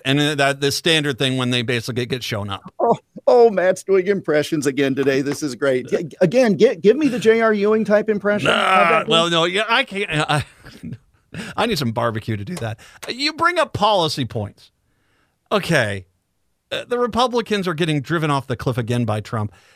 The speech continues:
Speaker 1: They actually had an election year win here, 'cause it does sound like Biden had made a lot of concessions on the border to make sure he got that funding for Ukraine primarily. And so he
Speaker 2: Mm-hmm.
Speaker 1: was willing to do it. He saw the writing on the wall.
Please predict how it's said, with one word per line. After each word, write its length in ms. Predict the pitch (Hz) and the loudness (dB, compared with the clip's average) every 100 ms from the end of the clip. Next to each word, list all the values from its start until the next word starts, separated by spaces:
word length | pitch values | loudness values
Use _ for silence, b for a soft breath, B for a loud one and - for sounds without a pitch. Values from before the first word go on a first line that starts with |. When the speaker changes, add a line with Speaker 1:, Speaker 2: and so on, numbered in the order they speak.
| b | b
Speaker 1:
They 240 | 139 220 277 | 0 2 4
actually 420 | 208 - 156 147 | 0 0 -2 -2
had 440 | 120 160 151 131 - | 0 0 2 2 0
an 80 | 127 | -2
election 540 | 123 127 151 - 143 | -2 -2 -4 -2 -2
year 180 | 127 117 | 0 -2
win 300 | 104 117 139 | -2 -2 0
here, 340 | 117 101 80 - b b | -2 -4 -10 -18 b b
'cause 260 | 185 147 - | 0 0 -2
it 220 | 156 - | -4 -2
does 260 | 220 294 294 | 2 2 2
sound 320 | - 220 220 | 0 0 0
like 220 | 143 120 | 0 -2
Biden 400 | - 160 208 165 | 0 0 0 -2
had 400 | 131 131 135 123 - _ | -4 -2 -2 -2 -8 _
made 380 | - 135 175 180 - | -2 0 2 0 0
a 80 | 135 | -2
lot 320 | 120 143 240 | 0 0 0
of 100 | 226 | -2
concessions 680 | 165 139 - 196 - 143 117 | -2 -2 0 -2 -2 -4 -2
on 260 | 123 165 233 | 0 0 0
the 80 | 143 | -2
border 500 | 139 180 196 123 113 b b | -2 0 0 -2 -4 b b
to 80 | |
make 180 | 135 180 | 0 0
sure 160 | - 196 | 0 -2
he 60 | |
got 180 | 165 160 | 0 0
that 180 | 156 147 123 | 0 -2 -4
funding 340 | 165 170 151 | -2 0 0
for 100 | 135 | -2
Ukraine 520 | 120 147 180 131 110 101 | -2 -2 -2 -4 -4 -4
primarily. 680 | 120 107 139 240 120 85 _ b b b b b | -4 -2 0 -2 -4 -10 _ b b b b b
And 140 | 151 135 | 0 2
so 160 | 202 | 2
he 80 | 170 | 2
Speaker 2:
Mm-hmm. 40 | 156 | 0
Speaker 1:
was 100 | 139 | 0
willing 260 | 226 240 | 0 0
to 40 | 156 | -2
do 140 | 156 | -2
it. 60 | 180 | 0
He 80 | 127 | 0
saw 160 | 202 | 0
the 80 | 165 | 0
writing 240 | 160 190 202 | 0 0 0
on 80 | |
the 80 | 185 | -2
wall. 340 | 175 196 202 | 0 2 0